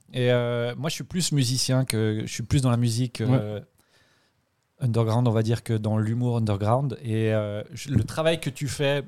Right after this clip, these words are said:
Speaker 1: de sélection de, de, de tout petits artistes, euh, qui, qui sont appelés à exploser ou pas, eh ben, c'est exactement ce que j'aime faire dans la musique. C'est-à-dire, euh,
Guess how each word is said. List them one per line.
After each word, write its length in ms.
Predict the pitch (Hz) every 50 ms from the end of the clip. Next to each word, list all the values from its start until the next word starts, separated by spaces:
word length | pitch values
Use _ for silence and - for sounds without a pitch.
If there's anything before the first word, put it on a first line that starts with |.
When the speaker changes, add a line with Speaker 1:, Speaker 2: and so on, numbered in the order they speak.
| - 120
Speaker 1:
de 140 | 113 117
sélection 640 | 107 - - 123 123 117 - - - 127 127 127 120 110
de, 540 | 104 104 107 107 104 104 104 104 104 104 101
de, 120 | 104 104 - _ _ 127 117
de 100 | 107 107 110 - _ _
tout 100 | _ -
petits 280 | 135 - - - 139 123
artistes, 500 | 123 - - - - 120 - - - - _ _ _ _ _ _ _ _ _ _ _ -
euh, 240 | 127 117 113 113 110 104
qui, 380 | - - - 110 110 107 107 107 _ _ _ _ _ _ _
qui 100 | - 110
sont 160 | - - 113
appelés 240 | 110 107 - 127 123
à 40 | 117
exploser 380 | 110 - - - 120 107 120 -
ou 100 | - 160
pas, 280 | 123 - 139 131 143 - - - - - - - - _ _ _
eh 80 | 127 123
ben, 180 | 120 127 131
c'est 200 | 127 - - 113 -
exactement 600 | - 120 113 120 117 139 139 - - 147 135 147
ce 80 | 135 -
que 100 | - 123
j'aime 200 | 113 120 117 113
faire 240 | - - 131 123
dans 120 | 123 117 113
la 100 | 117 120
musique. 440 | 127 127 120 127 127 - - - _ _ _ _ _ _
C'est-à-dire, 180 | _ 113 120 110
euh, 160 | 113 113 113